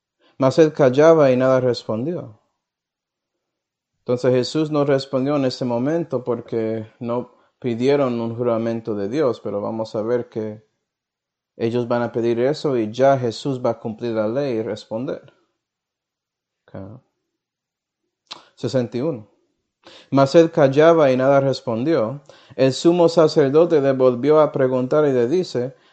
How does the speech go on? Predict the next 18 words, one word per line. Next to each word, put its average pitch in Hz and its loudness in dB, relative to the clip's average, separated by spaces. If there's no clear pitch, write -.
"¿Eres 175 4
tú 175 6
el 156 6
Cristo, 170 2
el 135 2
Hijo 156 4
del 139 2
Bendito?" 123 -4
Hmm. - -16
Y 139 2
Jesús 156 2
le 147 2
dijo, 123 -4
"Yo 165 2
soy." 104 0
Eso 123 -10
es 165 -6
claro. - -14